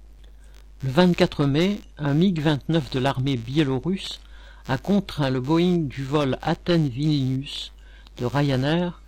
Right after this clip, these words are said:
à se détourner vers Minsk. L'opposant Roman Protasevich et sa compagne Sonia Sapega ont été débarqués de l'avion et incarcérés.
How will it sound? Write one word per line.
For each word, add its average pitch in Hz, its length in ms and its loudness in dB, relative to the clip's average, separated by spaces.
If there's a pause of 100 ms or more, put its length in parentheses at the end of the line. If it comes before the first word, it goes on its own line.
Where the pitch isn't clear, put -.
(340)
à 135 120 -2
se - 140 -2
détourner 175 500 2
vers 139 220 2
Minsk. - 560 -8 (760)
L'opposant 180 640 4
Roman 170 400 4 (220)
Protasevich 170 960 -4 (840)
et 135 140 -2
sa 131 160 -2
compagne 185 720 -2
Sonia 127 480 -4
Sapega 156 560 -2 (600)
ont 147 100 0
été 196 280 2
débarqués 185 480 2
de 147 100 -4
l'avion 135 540 -2
et 156 100 2
incarcérés. 143 680 -4